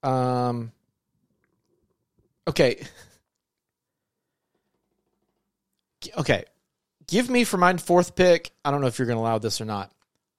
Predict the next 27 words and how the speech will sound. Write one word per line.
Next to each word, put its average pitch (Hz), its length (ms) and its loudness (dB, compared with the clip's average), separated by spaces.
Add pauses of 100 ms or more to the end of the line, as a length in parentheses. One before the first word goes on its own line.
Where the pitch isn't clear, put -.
(420)
punny 202 560 2
costumes. 107 920 -2 (2250)
So, 139 220 4
like, 139 420 4
raining 165 560 4
cats 160 340 2
and 135 140 -2
dogs. 110 600 0 (720)
Like, 120 300 -2
you 123 140 -2
wear 135 340 6
something 131 400 2
that 123 100 2
has, 127 240 2
like, 120 140 4
li-, 123 100 -4
little 139 220 0
stuffed - 380 2
animals 123 360 -2
of 107 100 -14
cats 123 300 0
and 117 120 -6
dogs 117 420 2
and 113 100 0
a 107 40 -2
thundercloud. 107 720 -6
Like, 117 220 -2